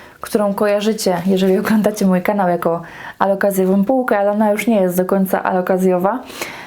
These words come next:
Jest, e, roślinno, piękna. Mam tam teraz swojego philodendrona gloriosum, monsterę variegatę, to anturium, dwie choje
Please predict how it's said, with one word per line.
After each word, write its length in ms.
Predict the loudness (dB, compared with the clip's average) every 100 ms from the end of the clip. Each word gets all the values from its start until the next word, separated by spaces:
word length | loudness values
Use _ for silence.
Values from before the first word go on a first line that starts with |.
| -8
Jest, 520 | 0 2 0 -2 -6 -2
e, 460 | 0 2 2 2 0 -2 -8 -14 -20 -20 -20 -20 -20 -20 -20 -20 -20 -20 -20 -20 -2
roślinno, 840 | -2 0 0 2 2 2 2 0 -2 -10 -20 -18 -4
piękna. 520 | 0 0 2 0 0 -2 0
Mam 200 | 0 0 -2
tam 220 | 0 0
teraz 300 | 0 0 -2
swojego 540 | -6 -4 0 0 0
philodendrona 760 | 0 2 2 2 2 2 2 -2 -6 -16 -14 -2
gloriosum, 680 | 2 2 2 0 0 2
monsterę 360 | 0 0 0 0
variegatę, 840 | 2 0 2 0 -2 0 2 2
to 220 | 0 -2
anturium, 840 | 0 -2 0 0 2 2 2 2 0 -4 -16 -18 -18 -4
dwie 300 | 0 2 0
choje 540 | 0 2 2 2 2